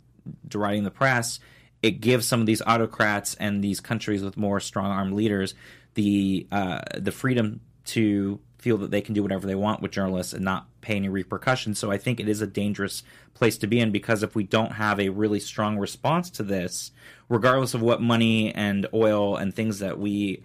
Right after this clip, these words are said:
are potentially gonna lose out on, it's, it's gonna continue to lead down, uh, more slippery slope in the future with other places, and, um, you know, even our own, uh, treatment of the press has, has been at jeopardy. So it's re-, it is very chilling.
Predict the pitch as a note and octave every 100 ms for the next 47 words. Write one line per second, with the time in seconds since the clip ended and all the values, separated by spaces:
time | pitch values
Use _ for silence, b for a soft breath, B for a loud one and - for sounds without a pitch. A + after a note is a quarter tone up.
0 | - G2+ F#2+ A2 - G#2 G#2 G2 G2+ G#2+
1 | G#2+ G2 G2 - F#2 - - G#2 - -
2 | G#2+ G2+ - - G2 A#2 G#2 G2+ G#2+ G2
3 | G2+ G2+ F#2+ B B B B _ G#2+ G2
4 | G#2+ G#2+ - A#2 - G#2 - G#2+ G2+ F#2+
5 | - - G2+ - G#2 - G2+ F#2+ - G2+
6 | G2+ - A2 G2 G#2+ F#2 F#2+ F#2+ G2 F#2
7 | F2+ F#2 F2+ F2+ - - - G#2 F#2+ F2+
8 | A2 G2 G2 - G2 G2 G#2 G2+ F#2+ -
9 | F#2+ F#2 F#2 - - - - A2 G2+ F#2
10 | F2+ - F2 - F#2+ - - F#2 - F2+
11 | - F2 - F#2 A2+ G2+ - C#3 - B2+
12 | D#3 C3+ C3 A#2 B2+ G2+ F2+